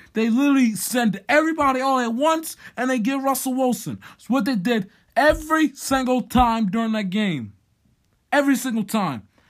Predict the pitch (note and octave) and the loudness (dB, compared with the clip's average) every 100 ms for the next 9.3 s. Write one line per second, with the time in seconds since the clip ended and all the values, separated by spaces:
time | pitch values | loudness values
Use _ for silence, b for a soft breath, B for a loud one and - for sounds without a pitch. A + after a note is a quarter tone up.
0 | b B3 A3 G3+ C#3 C3+ - B B B | b 0 0 0 -4 -10 -18 B B B
1 | C#4 C4 G#3 - - - D4 D4 C4+ B3+ | -2 -2 -6 -10 -10 -2 0 0 -2 -6
2 | - C4 C#4+ A3+ - C4+ E4 E4 C#4 B3 | -4 -4 -4 -6 -4 2 4 2 0 -2
3 | G#3 G#3 F3+ A2+ F2+ _ _ _ _ _ | -2 -2 -2 -4 -10 _ _ _ _ _
4 | _ - F3 D4+ D4 C#4+ C4+ A#3+ - C4+ | _ -2 2 4 2 -2 -4 -6 -2 4
5 | E4 F4 E4+ D#4+ D4 C4+ C4 A#3+ F#3+ A#2+ | 6 4 2 -2 0 2 0 0 -2 -4
6 | F#2 - _ _ _ _ _ _ _ _ | -10 -18 _ _ _ _ _ _ _ _
7 | A#3 C#4 D4 D4 - B3+ C4 C#4+ C4+ C4+ | -2 2 4 2 0 -4 0 0 0 0
8 | C4 B3+ C4+ E4 D#4 D4+ - C4 C#4+ D4+ | 0 0 4 6 6 4 0 0 0 0
9 | - A3 G3 | 0 -2 -2